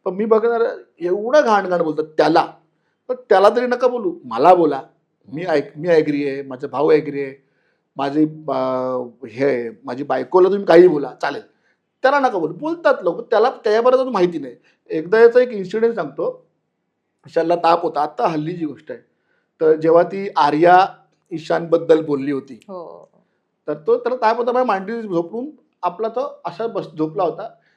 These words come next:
Speaker 1: जसं रितेश देशमुख आहे, "ईशान आमच्या सगळ्यांचा आहे." "हं, माझा नका घेतला."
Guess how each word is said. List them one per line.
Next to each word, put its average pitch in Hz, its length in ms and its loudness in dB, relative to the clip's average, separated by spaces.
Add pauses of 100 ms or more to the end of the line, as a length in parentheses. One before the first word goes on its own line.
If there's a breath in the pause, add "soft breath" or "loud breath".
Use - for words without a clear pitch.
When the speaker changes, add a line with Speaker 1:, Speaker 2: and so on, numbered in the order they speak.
(140)
Speaker 1:
जसं 156 200 0
रितेश 220 280 -2
देशमुख 233 340 -6
आहे, 165 100 -4 (140)
"ईशान 180 500 2
आमच्या 156 340 -2
सगळ्यांचा 165 480 -2
आहे." - 80 -16 (180)
"हं, 214 160 -8 (140)
माझा 151 240 0
नका 302 220 0
घेतला." 156 320 -4